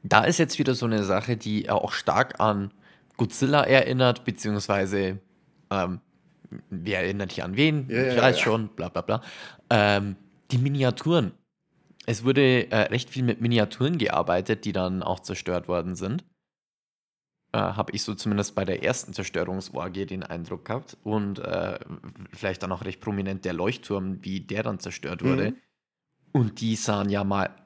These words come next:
Speaker 1: absolut genial aus.
Speaker 2: Ja.
Speaker 1: Also die Miniaturarbeit in dem Streifen wirklich unheimlich gut.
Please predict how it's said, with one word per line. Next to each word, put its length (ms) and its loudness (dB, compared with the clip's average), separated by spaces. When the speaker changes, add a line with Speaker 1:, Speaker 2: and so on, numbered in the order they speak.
Speaker 1:
absolut 580 2
genial 440 -2
aus. 340 -10
Speaker 2:
Ja. 160 -6
Speaker 1:
Also 220 0
die 220 -2
Miniaturarbeit 1160 4
in 200 -2
dem 200 0
Streifen 720 -2
wirklich 640 -2
unheimlich 720 4
gut. 240 -16